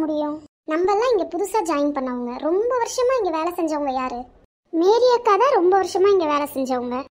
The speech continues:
அப்ப வா, அவங்க கிட்ட போய் கேட்கலாம். அக்கா, நாங்க உங்ககிட்ட ஒண்ணு கேட்கணும். கேளுங்க. நீங்க எதுவும் மறைக்காம சொல்லணும். ஃபர்ஸ்ட் என்னன்னு சொல்லுங்க. ரூம் நம்பர் சிக்ஸ்ல வர்ற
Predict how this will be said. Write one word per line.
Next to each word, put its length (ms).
அப்ப 200
வா, 160
அவங்க 220
கிட்ட 180
போய் 200
கேட்கலாம். 300
அக்கா, 320
நாங்க 340
உங்ககிட்ட 420
ஒண்ணு 140
கேட்கணும். 460
கேளுங்க. 360
நீங்க 260
எதுவும் 200
மறைக்காம 480
சொல்லணும். 340
ஃபர்ஸ்ட் 300
என்னன்னு 360
சொல்லுங்க. 300
ரூம் 260
நம்பர் 280
சிக்ஸ்ல 360
வர்ற 180